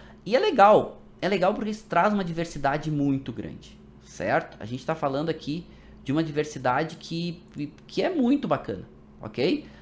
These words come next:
Mesmo a gente falando de São Rafael, mesmo falando de Vale de Uco, mesmo falando de Mendo-, de, de Maipu e Lurra de Cuyo, fazem vinhos e eu não tô falando que é melhor ou que é pior, tá?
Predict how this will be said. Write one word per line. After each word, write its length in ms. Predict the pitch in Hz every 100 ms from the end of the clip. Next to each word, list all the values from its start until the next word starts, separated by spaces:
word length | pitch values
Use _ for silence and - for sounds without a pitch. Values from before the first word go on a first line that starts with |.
| -
Mesmo 320 | 123 165 214
a 40 | 190
gente 120 | 180
falando 220 | 175 165
de 60 | 165
São 80 |
Rafael, 760 | 151 - 117 117 135 151 120 -
mesmo 280 | - 180 -
falando 260 | 156 156
de 80 | 147
Vale 180 | 139 135
de 120 | 120
Uco, 440 | 117 156 147 - - - -
mesmo 240 | 147 180
falando 280 | 170 151 156
de 100 | 143
Mendo-, 400 | 131 117 110 110
de, 560 | 120 120 120 113 107 107 - - - -
de 160 | 107 123
Maipu 320 | 123 117 143
e 40 | 127
Lurra 200 | 123 123
de 100 | 110
Cuyo, 420 | - 202 170 - - - -
fazem 400 | 147 185 220 185
vinhos 240 | 196 214
e 20 |
eu 80 | 233
não 120 | 254
tô 180 | 240 233
falando 420 | 240 208 185 208
que 140 | - 202
é 40 |
melhor 360 | 196 175 147 175
ou 60 |
que 60 | 180
é 20 |
pior, 340 | - 294 156 156
tá? 260 | 110 127